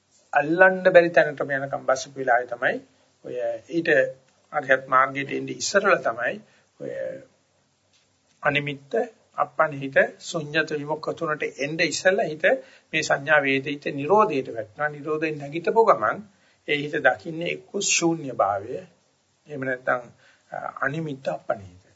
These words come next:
අනිමිත්ත කියලා කියන්නේ මට ලකුණක් ගන්න දෙයක් නැහැ. නිමිති ගන්න දෙයක් නැහැ. අරමුණක් පේන්නේ නැහැ. ආ, එහෙම නම් හිත නිදහස් වෙලා තියෙනවා.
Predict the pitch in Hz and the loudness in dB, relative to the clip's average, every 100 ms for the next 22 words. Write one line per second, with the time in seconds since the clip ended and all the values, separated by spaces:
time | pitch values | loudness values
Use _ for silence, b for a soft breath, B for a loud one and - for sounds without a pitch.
0 | _ - 135 165 165 156 165 165 180 208 | _ -14 -10 -10 -10 -12 -10 -8 -6 -6
1 | 170 170 104 98 - _ _ _ _ _ | -8 -2 0 0 -2 _ _ _ _ _
2 | 151 - 190 196 196 165 196 226 180 185 | -12 -4 4 4 6 4 4 2 4 4
3 | - 196 - _ - 151 156 175 196 165 | -2 -18 -18 _ -12 -6 -6 -4 4 4
4 | 170 185 175 156 165 147 135 175 202 240 | 4 -2 -2 -4 0 2 2 2 2 2
5 | - 185 196 170 131 117 _ _ _ _ | 4 4 4 2 -6 -12 _ _ _ _
6 | _ _ _ _ _ _ 190 185 247 302 | _ _ _ _ _ _ -2 0 0 -2
7 | 269 269 277 262 190 - - 113 - - | -2 -4 -6 0 0 -2 -16 -18 -20 -20